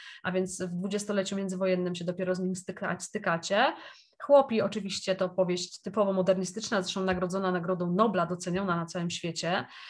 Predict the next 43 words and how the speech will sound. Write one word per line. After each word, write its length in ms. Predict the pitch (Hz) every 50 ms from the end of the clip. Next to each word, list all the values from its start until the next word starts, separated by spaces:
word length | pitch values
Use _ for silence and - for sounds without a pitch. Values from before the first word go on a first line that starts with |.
| - - -
E, 200 | - 190 180 185
Wyspiański 540 | 180 247 277 - - 311 302 294 302 311 294
Wesele, 580 | 254 277 269 - 269 233 202 185 180 190 196 - 190
nasz 220 | 202 202 - -
największy 420 | 214 202 202 226 226 220 - 233
dramat 520 | 196 208 202 190 185 175 175 175 175 - - -
narodowy 520 | 185 185 185 180 175 185 175 170 175 180
tej, 200 | 175 190 180 180
e, 200 | - - 180 175
tej 220 | 175 190 180 185 180
doby. 460 | 190 180 170 170 175 196 240 339 370 - - - - - -
I 80 | 269
jeszcze 280 | 311 330 311 320 320 294
sobie 200 | 302 277 262 262
pozwoliłam 460 | 285 247 220 220 226 240 262 240 220
tutaj 260 | 226 226 - 208 202
wymienić 320 | 190 202 214 226 220 190 185
Gabrielę 420 | 196 196 180 185 208 220 208 202
Zapolską, 560 | 185 190 190 - 220 233 233 - - 202 185
Moralność 380 | 185 190 208 220 220 208 202 -
Pani 200 | - 190 185 185
Dulskiej, 400 | 202 254 277 262 - - 220 185
chociaż 280 | 214 208 - - 202
to 80 | - 226
jest 160 | 220 220 214
lektura, 380 | 190 185 - - 247 247 226 208
której, 260 | 214 - 196 196 190
na 100 | 196 202
którą 200 | 202 202 214 202
już 160 | 196 190 -
często 340 | - 220 226 220 - 202 196
w 60 | 196
szkole 320 | - - - 220 214 190 190
czasu 280 | - 214 214 - 208
nie 100 | 190 185
starcza, 460 | 185 - - 214 220 214 - 196 -
a 80 | 175 175
uważam, 340 | 180 175 208 214 214 202 185
że 100 | 175 180
z 80 | 170
wielką 300 | 185 240 240 233 196 185
szkodą 420 | 180 - - 247 214 202 180 170 175
komedia, 680 | - 214 202 214 240 240 202 202 202 196 190 190 190